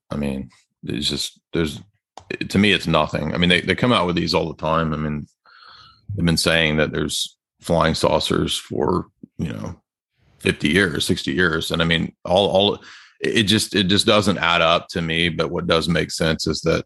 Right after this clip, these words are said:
it would be a very useful, um, tool for social engineering.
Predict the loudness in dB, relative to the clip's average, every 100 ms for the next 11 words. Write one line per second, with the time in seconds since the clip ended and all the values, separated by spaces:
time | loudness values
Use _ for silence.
0 | -4 -2 -2 0 0 0 -2 -2 0 2
1 | 2 2 2 0 -2 -2 -2 -6 -4 0
2 | 0 -2 -6 _ _ _ -6 0 2 2
3 | 0 0 0 0 -4 -4 -4 -6